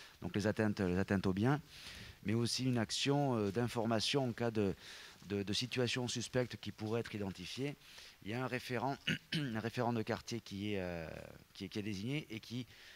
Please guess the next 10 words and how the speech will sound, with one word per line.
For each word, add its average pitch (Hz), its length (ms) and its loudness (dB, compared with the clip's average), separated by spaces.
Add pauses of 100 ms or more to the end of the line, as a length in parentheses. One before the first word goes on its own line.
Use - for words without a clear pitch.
(280)
euh, 92 160 -4
et 92 60 -6
qui 110 120 -6
transmet 131 380 -2
ces 104 160 -4
informations-là 107 580 2
directement 113 580 0
à 117 40 4
la 104 80 4
gendarmerie. 95 580 0